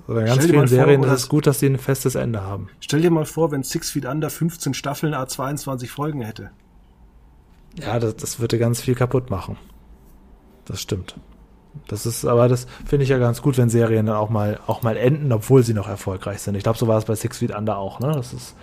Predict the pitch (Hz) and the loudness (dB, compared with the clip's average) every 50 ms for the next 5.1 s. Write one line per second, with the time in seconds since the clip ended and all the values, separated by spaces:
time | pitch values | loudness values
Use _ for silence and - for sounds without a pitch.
0 | - - - - - - - - 113 110 156 117 110 110 104 123 127 113 113 110 | -20 -20 -20 -20 -20 -20 -8 -6 -4 2 4 4 4 4 4 2 4 4 4 4
1 | - 127 123 135 135 131 - - - 127 123 - 139 143 147 143 123 127 123 139 | 6 6 6 6 6 2 -4 -4 -2 -2 0 4 6 8 8 8 6 6 6 6
2 | 135 143 135 139 127 117 120 117 113 113 113 - 120 117 - 117 113 110 - 113 | 4 6 6 2 2 4 4 4 4 4 2 2 0 0 2 0 0 0 -4 -4
3 | 107 - 110 107 - - - - - - - 127 127 123 123 117 - - 110 - | -4 -4 -6 -6 -8 -10 -18 -20 -6 2 6 8 8 8 6 4 2 0 -2 -2
4 | - 104 107 107 110 107 101 98 95 92 98 98 98 95 - - 113 98 - - | -2 -2 0 0 0 -2 -2 -4 -4 -4 -4 -4 -6 -6 -6 -8 -8 -8 -8 -12
5 | - | -14